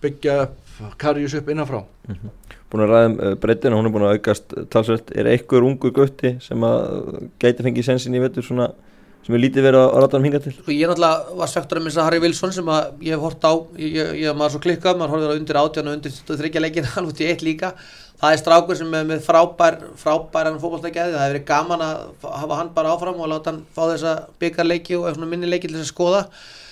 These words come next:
Speaker 3: Eh, það er náttúrulega, er strákur sem að er, er gí-, gígantískt efni sem er að stíga upp á Liverpool, sautján ára strákur sem heitir Curtis Jones, sem er ógeðslega spennandi leikmaður, en hann er bara sautján, að verða átján, þannig að ég, ég er ekki viss um það að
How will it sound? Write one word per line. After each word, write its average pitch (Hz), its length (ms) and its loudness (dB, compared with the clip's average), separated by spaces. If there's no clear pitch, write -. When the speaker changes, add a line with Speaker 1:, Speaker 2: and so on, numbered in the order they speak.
Speaker 3:
Eh, - 460 -2
það - 80 -2
er 143 100 8
náttúrulega, 156 300 6
er 170 80 0
strákur 185 400 6
sem 147 160 -2
að 143 220 0
er, 147 300 -2
er 156 80 -6
gí-, 175 140 -6
gígantískt 156 400 -2
efni 143 300 -2
sem 151 140 -8
er 143 80 -4
að 139 60 -10
stíga 156 200 2
upp 151 140 -6
á 147 80 -2
Liverpool, 151 420 -4
sautján 151 380 -4
ára 139 80 -8
strákur 147 240 -2
sem 135 80 -6
heitir 135 100 -8
Curtis 143 320 -4
Jones, 135 300 -4
sem 139 180 -2
er 147 220 6
ógeðslega 165 480 2
spennandi 151 340 0
leikmaður, 143 460 0
en 131 240 -4
hann 139 180 -2
er 143 80 -2
bara 135 140 0
sautján, 160 480 0
að 135 160 -2
verða 147 240 2
átján, 143 400 -2
þannig 131 160 -4
að 131 100 -2
ég, 151 300 4
ég 156 160 4
er 151 80 2
ekki 147 180 -2
viss 165 300 0
um 156 100 -6
það 156 140 6
að 143 100 6